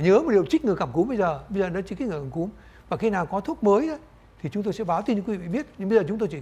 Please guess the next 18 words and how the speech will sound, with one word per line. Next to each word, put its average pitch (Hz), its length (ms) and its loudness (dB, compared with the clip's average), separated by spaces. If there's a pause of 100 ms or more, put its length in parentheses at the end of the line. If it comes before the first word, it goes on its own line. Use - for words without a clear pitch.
cho 202 100 0
quý 208 140 -6
vị 190 80 -2
biết 226 240 -6
là 143 100 -10 (560)
hãng 220 420 -4
Johnson 220 400 2
Johnson 226 440 0
là 170 80 -6
cái 180 100 -4
thuốc 240 220 -4
nó 233 100 -2
mới 208 240 4
ra. 202 300 0 (440)
Nó 202 120 0
hy 208 140 2
vọng 180 240 2
là 147 80 -10